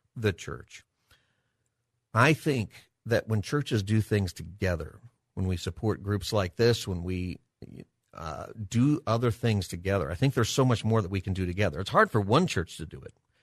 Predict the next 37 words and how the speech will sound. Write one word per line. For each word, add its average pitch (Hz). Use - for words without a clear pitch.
Your 165
church -
may 120
not 110
have 113
enough 101
budget 113
to -
keep 123
the 98
doors 107
open, 80
to -
turn 107
the 101
water 104
on. -
You 117
may 135
not 117
have 110
enough 104
budget 107
to -
pay 113
the 98
electric 98
bill. -
You 104
may 127
not 120
be 117
able 113
to 113
afford 120
a 110
pastor. -